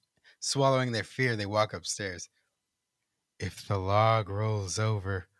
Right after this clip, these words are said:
we're all gonna die." The voice is clearer now. They follow it down the hall. "If the log rolls over, we're all gonna die." They turn the corner and they find themselves in the bathroom.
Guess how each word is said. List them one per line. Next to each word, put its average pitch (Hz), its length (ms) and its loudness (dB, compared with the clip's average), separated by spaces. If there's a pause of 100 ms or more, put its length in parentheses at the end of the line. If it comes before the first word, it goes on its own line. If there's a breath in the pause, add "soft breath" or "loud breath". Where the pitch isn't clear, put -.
(280)
we're 101 220 -2
all 104 260 0
gonna 104 380 -2
die." 107 600 0 (920)
The 113 80 -8
voice 151 260 4
is - 120 4
clearer 190 360 -2
now. 82 300 -10
They 117 120 -6
follow 90 320 -8
it 85 100 -14
down 87 180 -10
the 87 80 -16
hall. 92 260 -14 (1000 soft breath)
"If - 280 -4
the 110 120 2
log 104 500 6
rolls 107 400 2
over, 92 480 -2 (220)
we're 98 200 0
all 110 240 4
gonna 107 360 -6
die." 101 580 -2 (840)
They 131 120 -4
turn 190 240 6
the 147 80 4
corner 147 340 2
and 113 100 2
they 107 80 -2
find 123 240 2
themselves 120 460 2
in 120 80 -4
the 104 80 -2
bathroom. 98 600 0